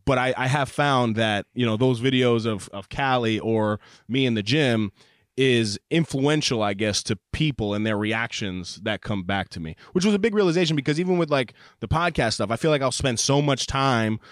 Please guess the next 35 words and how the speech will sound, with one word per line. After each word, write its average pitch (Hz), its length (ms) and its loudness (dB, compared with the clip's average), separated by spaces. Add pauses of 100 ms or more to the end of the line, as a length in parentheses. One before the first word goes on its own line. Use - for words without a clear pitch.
(260)
you 127 100 4
know, 113 300 4
um, 98 640 0 (760)
prepping 135 300 0
a 107 40 -2
post - 560 0 (200)
of 117 180 0
something 147 300 0
that's 131 200 0
something 139 500 -2
great 120 220 0
that 107 100 0
you 117 160 2
said, 120 300 -4
something 110 360 -6
good 117 160 2
that 101 120 -4
I 123 180 0
said. 120 420 -2 (340)
Um, 101 720 -2 (500)
but 143 240 2
it 143 140 0
has, 143 480 0 (240)
it 135 60 0
doesn't 165 220 0
have 160 120 -2
the 143 60 -2
same 165 260 2
effect 151 540 0
as 123 220 0
me 147 200 4
just 131 320 2 (260)
taking 131 320 0
zero 139 420 2
effort 107 440 -4